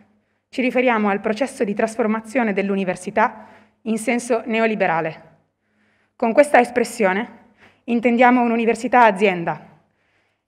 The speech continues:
in cui l'indirizzo della ricerca scientifica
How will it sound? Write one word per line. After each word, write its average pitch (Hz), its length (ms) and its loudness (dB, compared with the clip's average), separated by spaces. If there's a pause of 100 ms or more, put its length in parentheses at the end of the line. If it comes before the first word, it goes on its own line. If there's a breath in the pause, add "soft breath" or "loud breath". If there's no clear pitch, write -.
in 240 160 0
cui 277 200 2
l'indirizzo 254 460 2
della 220 180 4
ricerca 240 340 0
scientifica 247 680 -2